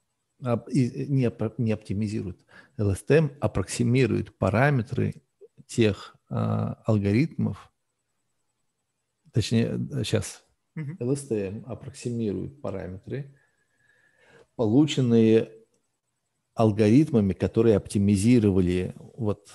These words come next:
Speaker 1: э, целевую задачу до Л С Т М.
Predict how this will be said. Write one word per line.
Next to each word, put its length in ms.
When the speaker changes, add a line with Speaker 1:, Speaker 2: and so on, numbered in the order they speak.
Speaker 1:
э, 340
целевую 420
задачу 580
до 680
Л 200
С 120
Т 120
М. 220